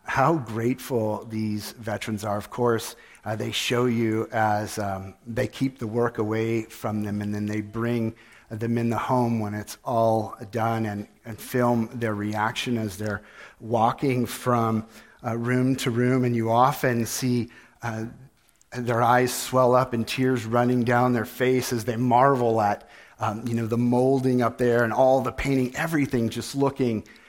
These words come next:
uh, spotless. The houses were oftentimes just so bad, and they look so,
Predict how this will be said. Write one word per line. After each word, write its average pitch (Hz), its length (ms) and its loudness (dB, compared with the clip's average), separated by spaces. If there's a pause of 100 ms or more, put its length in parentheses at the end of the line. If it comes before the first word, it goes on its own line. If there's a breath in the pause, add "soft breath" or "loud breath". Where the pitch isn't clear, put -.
(160 loud breath)
uh, 113 100 -8
spotless. 143 760 0
The 120 80 -8
houses 131 640 0
were 110 180 -4
oftentimes 120 760 0
just 113 280 -2
so 190 560 0
bad, 120 540 2 (500 loud breath)
and 131 140 0
they 123 280 2 (120)
look 139 280 0
so, 151 800 2